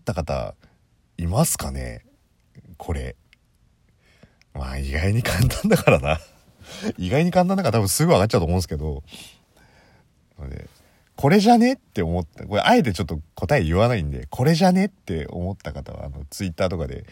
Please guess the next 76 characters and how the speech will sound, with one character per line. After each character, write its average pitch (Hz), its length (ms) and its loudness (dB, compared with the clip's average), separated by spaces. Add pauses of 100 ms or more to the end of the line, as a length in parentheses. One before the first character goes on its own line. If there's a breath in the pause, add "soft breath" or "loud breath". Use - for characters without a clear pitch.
(320 loud breath)
送 73 180 -10
っ - 20 -18
て 90 140 -8
い - 20 -6
た 85 120 -6
だ 82 100 -4
け 82 100 -8
れ 80 80 -6
ば、 65 220 -10 (380 soft breath)
あ - 140 -12
の、 71 220 -14 (1200 soft breath)
お 85 100 -4
伝 - 200 -4
え - 20 -4
し 78 120 -6
ま 73 100 -2
す 73 100 -10
し、 - 280 -16
あ 101 100 -2
ま 147 160 6
り 175 80 4
に 165 160 2
も 80 140 0
分 82 160 0
か 143 140 2
ん 131 80 0
ね 98 80 0
え - 20 0
っ 78 40 -2
て 85 120 -6
い - 20 0
う 78 40 -2
こ 82 80 -4
と 82 100 -4
が 78 80 -6
あ - 0 -
っ 78 40 -8
た 78 120 -16
ら、 71 80 -14
ち 76 100 -16
ょ 82 40 -10
っ 78 40 -14
と 71 100 -14
ね、 80 160 -6
ど 80 120 -4
っ 80 40 -6
か 76 120 -8
で 67 160 -8 (240 loud breath)
お 76 80 -8
伝 80 240 -4
え - 20 -4
し - 120 -6
よ 78 80 -4
う - 20 -10
か - 80 -12
な 64 100 -10
と 65 140 -14
思 67 140 -10
う - 20 -8
ん 65 40 -8
で 64 60 -10
す - 100 -18
け - 60 -16
ど。 67 100 -12 (720 loud breath)
で、 87 80 -8
そ 107 140 -6
の 113 140 2
エ 120 40 2
ッ 135 60 2
セ - 180 -4
ン 95 100 0
ス 78 60 -4
と 73 140 -8
か 71 100 -6
も、 69 320 -8 (800 soft breath)
こ 73 400 -12